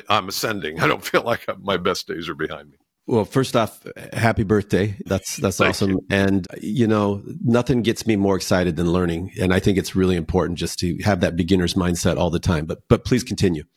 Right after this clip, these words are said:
Speaker 1: Yeah, yeah. So anyway, that's the ascender. The next level up is what I call the orchestrator. And that's the person who's really good at, at pulling focus, as you say in the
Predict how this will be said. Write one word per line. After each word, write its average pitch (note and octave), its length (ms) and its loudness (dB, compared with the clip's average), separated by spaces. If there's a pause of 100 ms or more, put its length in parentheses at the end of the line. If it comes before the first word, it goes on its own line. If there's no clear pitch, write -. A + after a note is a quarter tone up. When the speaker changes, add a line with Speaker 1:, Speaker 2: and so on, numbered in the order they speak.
(200)
Speaker 1:
Yeah, G#2+ 160 0 (320)
yeah. - 120 -16 (400)
So G3+ 120 0
anyway, D#3+ 220 4
that's C#3 200 2
the B2+ 100 -2
ascender. G#2+ 420 -6 (300)
The C#3+ 100 0
next G#3+ 260 0
level B2 300 2
up - 340 -6 (100)
is A#2+ 220 -2
what A#2 140 4
I B2 80 2
call A2 180 0
the G#2+ 140 -4
orchestrator. G#2+ 720 0
And G#2 80 0
that's D#3 180 -2
the C3 80 -4
person A#2+ 440 -4
who's G#2+ 260 -8 (220)
really G3 280 0
good C3 300 0
at, G#2 140 -4 (120)
at A2 140 -10 (440)
pulling F3 340 0
focus, - 640 -4 (320)
as G2 160 -14
you G2+ 80 -10
say A#2 220 -4
in G#2+ 100 -4
the G#2+ 100 -10